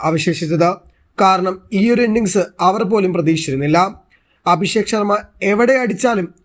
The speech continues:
അവിടെയൊന്നും ഫീൽഡറില്ലാത്ത അവസ്ഥയാണ് ഗ്രൗണ്ടിൽ കണ്ടത്. അക്ഷരാർത്ഥത്തിൽ പഞ്ചാബിനെ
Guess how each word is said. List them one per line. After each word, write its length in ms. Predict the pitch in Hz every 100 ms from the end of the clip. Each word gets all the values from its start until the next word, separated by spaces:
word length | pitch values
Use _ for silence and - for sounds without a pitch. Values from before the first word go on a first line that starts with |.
| _
അവിടെയൊന്നും 520 | 185 196 233 240 233 208
ഫീൽഡറില്ലാത്ത 580 | 220 208 220 226 214
അവസ്ഥയാണ് 540 | 208 202 180 - 196 165
ഗ്രൗണ്ടിൽ 480 | 151 165 175 180 175
കണ്ടത്. 400 | 156 156 180 208 - _ _ _ _ -
അക്ഷരാർത്ഥത്തിൽ 920 | 294 302 - 277 277 269 262 214 254 - -
പഞ്ചാബിനെ 680 | 208 214 226 240 247 240